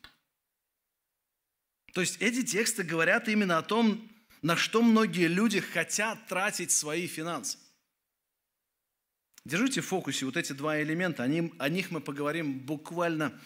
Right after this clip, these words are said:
через один стих. А сейчас давайте вернёмся к двадцать восьмому стиху и оттеним то, что в заботе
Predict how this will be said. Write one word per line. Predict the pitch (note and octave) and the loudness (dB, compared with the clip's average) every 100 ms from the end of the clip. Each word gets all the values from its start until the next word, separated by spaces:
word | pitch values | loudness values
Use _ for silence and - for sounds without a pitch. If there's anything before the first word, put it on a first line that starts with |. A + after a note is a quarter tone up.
| - - - - | -20 -20 -20 -12
через | - D3 C#3 | -4 -2 0
один | C#3+ D#3 | -2 -2
стих. | D3+ - D3 A2+ | -4 -4 -6 -6
А | |
сейчас | G#2 C#3 G#3+ D#3+ | -8 -6 -4 -4
давайте | D3+ G3 F3+ | -4 -4 -2
вернёмся | C#3+ D3 D#3 C#3 | 0 0 0 -4
к | C3+ | -4
двадцать | D3 D3 | -4 -4
восьмому | D3+ C#3+ E3+ D#3 | -6 -6 -4 -4
стиху | C#3 - C#3+ G#3+ F3 | -4 -4 -6 -4 -2
и | |
оттеним | C3+ B2+ - E3 A3 C3+ - - - - - - - - _ _ _ _ _ _ _ - | -2 -2 -6 -2 0 -2 -4 -16 -20 -20 -20 -20 -20 -20 _ _ _ _ _ _ _ -8
то, | F3 | -6
что | - C#3+ | -4 -4
в | A#2+ | -2
заботе | C3 C3+ E3+ F3 D3 | -4 -2 -4 -2 -4